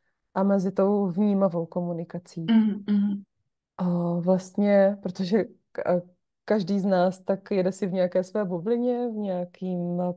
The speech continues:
Speaker 1: prostoru, a svýho stylu komunikace.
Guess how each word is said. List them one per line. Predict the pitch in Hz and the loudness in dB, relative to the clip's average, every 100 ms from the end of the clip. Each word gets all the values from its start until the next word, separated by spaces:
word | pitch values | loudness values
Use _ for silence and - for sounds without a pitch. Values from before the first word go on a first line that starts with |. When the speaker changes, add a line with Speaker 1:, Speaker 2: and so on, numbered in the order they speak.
| _ | _
Speaker 1:
prostoru, | 214 196 - - 196 185 175 175 170 - | -2 -2 -4 -2 0 2 2 0 -4 -6
a | 165 165 | -6 -6
svýho | 165 - - - - - - - 180 190 196 | -10 -18 -20 -20 -20 -20 -12 -6 -2 2 2
stylu | 185 - 185 202 196 | 0 -2 0 2 0
komunikace. | 196 190 185 185 180 185 - 214 | -2 -2 0 -2 -2 -6 -4 -6